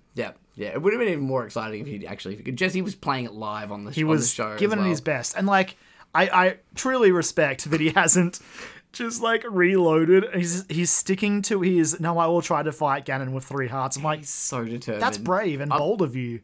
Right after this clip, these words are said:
Speaker 1: Yeah.
Speaker 2: I would probably just reload and get more Sunderlions and, and, and, you know, boost my Gloom resistance, but go, you, go you. <laughs>
Speaker 1: I'd say that, I, I'd say that it's, like, it's such a dumb move, but also I'm the idiot who went to work after having two teeth pulled from my face. Like, it's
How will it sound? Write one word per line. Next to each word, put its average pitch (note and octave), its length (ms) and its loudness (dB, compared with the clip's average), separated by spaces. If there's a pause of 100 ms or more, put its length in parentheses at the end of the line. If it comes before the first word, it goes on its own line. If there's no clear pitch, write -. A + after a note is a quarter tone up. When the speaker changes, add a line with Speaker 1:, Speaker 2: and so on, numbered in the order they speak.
Speaker 1:
Yeah. C#3 240 -2 (120)
Speaker 2:
I G#3 100 4
would D4 80 2
probably A#3+ 200 4
just D#3 140 0
reload D#3+ 420 2
and D3 100 0
get D#3 160 -2
more D3+ 160 -4
Sunderlions F#3 720 -2
and, D#3 240 -4
and, D3 220 -8 (240)
and, C3+ 120 -12
you D#3 60 -8
know, C3 160 -8 (160)
boost C#3+ 300 -4
my C3 140 -2
Gloom C3 340 -4
resistance, F3 500 -4
but E3 260 2 (380)
go, D4+ 200 -6
you, B3 260 -2
go D#4+ 220 4
you. D#3+ 560 4
<laughs> - 40 -2
Speaker 1:
I'd G3 160 0
say G#3 280 4
that, G#3 120 4
I, F3+ 200 4 (120)
I'd F#3+ 140 0
say F#3 200 2
that F3+ 80 0
it's, F3 140 -4
like, F#3+ 200 0
it's C#3+ 120 -4
such C#3+ 160 -2
a D3+ 60 -4
dumb C3 300 -2
move, B2+ 300 -4
but C3+ 160 -4
also C#3 400 -2
I'm C3 180 -2
the B2 100 -6
idiot A#2+ 360 -6
who A#2+ 140 -4
went A2+ 300 -8
to A2 300 -8
work B2+ 460 -2
after A#2+ 280 -4
having A2 280 -6
two A#2+ 180 -8
teeth A2+ 260 -10
pulled A2 240 -8
from A#2+ 80 -6
my G#2+ 100 -8
face. F#2 520 -10
Like, B2+ 260 -4
it's C#3+ 300 -6